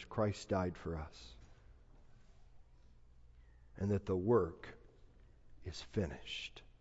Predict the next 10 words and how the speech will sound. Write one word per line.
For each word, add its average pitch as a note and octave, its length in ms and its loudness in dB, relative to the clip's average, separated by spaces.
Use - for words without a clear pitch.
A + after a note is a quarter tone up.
Help B2 260 8
us A2+ 240 6
to A2+ 140 2
rest F#2 400 0
in D#2 140 -2
that, C#2+ 220 -4
to C3 100 8
rejoice A#2 880 6
in E2+ 140 -2
that. D#2 240 -6